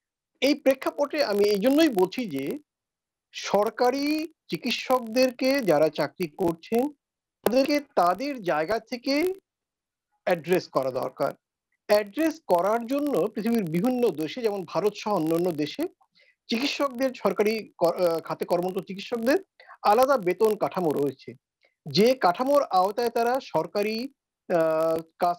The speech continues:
করে থাকেন, সেবা দিয়ে থাকেন এবং সেই অনুযায়ী তারা, উম, তাদের বেতন বলুন, ভাতা বলুন, সেগুলো পেয়ে থাকে।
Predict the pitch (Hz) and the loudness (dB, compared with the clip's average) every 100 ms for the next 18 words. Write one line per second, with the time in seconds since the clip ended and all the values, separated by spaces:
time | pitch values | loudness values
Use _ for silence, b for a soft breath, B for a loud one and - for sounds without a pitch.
0 | - 185 185 180 220 202 180 175 175 180 | 0 0 0 -2 -4 -4 0 2 0 -2
1 | 190 208 233 240 226 - 269 269 233 240 | -6 -6 -4 -4 -4 -2 0 2 2 2
2 | 262 262 170 151 - _ _ _ _ 185 | 2 0 -2 -2 -4 _ _ _ _ -6
3 | 175 175 170 156 160 190 185 180 277 220 | -2 -2 -2 -2 -2 -2 -2 -2 -4 -6
4 | - - 190 285 277 175 160 151 147 139 | -8 -6 -4 -4 -4 -2 -2 0 -2 -2
5 | 135 143 | -8 -10